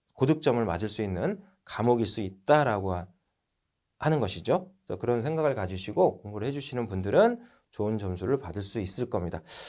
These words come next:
자, 지금까지, 지금부터 이제 정리를 해갈 건데 여러분들이 다 이해를 하고 따라오시려고 한다면은 무리가 있을 수가 있고요. 제가 다 백 프로 이해를 시키면서 수업을 한다라고 하는 것도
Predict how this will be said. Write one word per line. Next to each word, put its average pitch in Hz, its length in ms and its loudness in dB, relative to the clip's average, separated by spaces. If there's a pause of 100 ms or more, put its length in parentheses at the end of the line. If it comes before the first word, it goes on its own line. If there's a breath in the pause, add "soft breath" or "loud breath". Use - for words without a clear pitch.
(220 loud breath)
자, 110 100 -2
지금까지, 185 380 8
지금부터 208 340 2
이제 190 80 2
정리를 180 340 6
해갈 185 300 4
건데 143 220 4
여러분들이 143 420 4
다 - 200 0
이해를 220 440 12
하고 208 200 8
따라오시려고 156 760 8
한다면은 151 640 4 (320 loud breath)
무리가 196 360 8
있을 135 200 2
수가 117 680 4
있고요. 143 520 4 (100)
제가 185 400 6 (200 loud breath)
다 180 380 4 (420)
백 139 120 6
프로 214 180 10
이해를 220 340 8
시키면서 175 460 2
수업을 160 320 4
한다라고 135 580 6
하는 127 220 4
것도 190 420 4